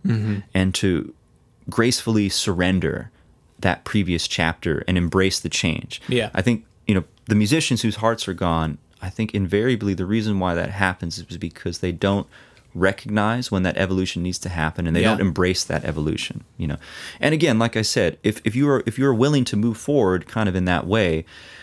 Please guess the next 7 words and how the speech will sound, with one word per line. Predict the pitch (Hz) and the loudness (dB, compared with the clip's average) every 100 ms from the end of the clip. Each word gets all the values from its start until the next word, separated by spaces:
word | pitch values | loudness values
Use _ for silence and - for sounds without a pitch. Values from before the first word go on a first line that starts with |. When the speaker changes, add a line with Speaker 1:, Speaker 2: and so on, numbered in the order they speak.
| - _ _ _ _ - | -20 _ _ _ _ -4
Speaker 2:
the | 123 | -2
people | - 208 220 | -2 -2 0
in | 160 | 0
the | 139 | 0
industry | 151 170 147 131 104 | 0 0 -2 -2 0
who | 101 | -2
suck | - - 139 80 - - | -2 -2 0 0 -2 -12